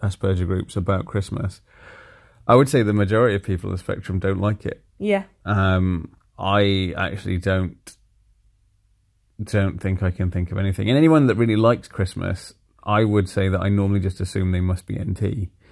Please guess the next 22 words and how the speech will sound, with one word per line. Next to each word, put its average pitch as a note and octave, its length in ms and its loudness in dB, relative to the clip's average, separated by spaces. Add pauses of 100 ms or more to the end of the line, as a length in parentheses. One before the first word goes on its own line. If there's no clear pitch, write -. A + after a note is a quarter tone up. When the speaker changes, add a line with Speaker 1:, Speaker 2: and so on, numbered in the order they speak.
(400)
Speaker 1:
So G#2+ 180 4
if G2+ 120 6
I G#2+ 60 4
meet A2+ 200 4
anyone F#2 640 2
and G2 140 0
I've F#2 80 2
just F2 180 -4
met F#2+ 180 -2
them F#2 160 -2
and F2+ 140 0
they F2+ 60 0
go F2+ 160 0
about - 240 -2
how F#2 160 0
excited F#2 360 -2
and F2+ 120 0
how F2+ 80 2
much - 160 -4
they G2 80 -2
like F2+ 200 -4
Christmas, G2 600 -6